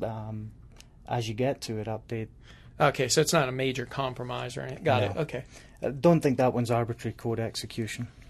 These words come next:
Speaker 2: Right.
Speaker 1: And finally, uh, security update for base libs and add-on libs in, uh, SUSE Linux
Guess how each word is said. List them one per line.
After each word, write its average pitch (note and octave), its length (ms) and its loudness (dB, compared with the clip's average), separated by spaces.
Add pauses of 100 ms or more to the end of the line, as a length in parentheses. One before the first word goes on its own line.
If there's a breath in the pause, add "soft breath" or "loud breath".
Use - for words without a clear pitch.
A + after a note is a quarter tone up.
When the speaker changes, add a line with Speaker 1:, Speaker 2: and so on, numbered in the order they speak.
Speaker 2:
Right. - 240 -4 (840 loud breath)
Speaker 1:
And D#3+ 180 8
finally, E3+ 480 8 (320 loud breath)
uh, C3 200 0
security C3+ 500 0
update B2+ 340 2
for - 160 -6
base A#2+ 380 0
libs A#2 240 0
and A2 100 0
add-on A2+ 300 0
libs A2 380 -2
in, A2+ 460 -2
uh, A2+ 200 -6
SUSE A2+ 260 -4
Linux A2 480 -4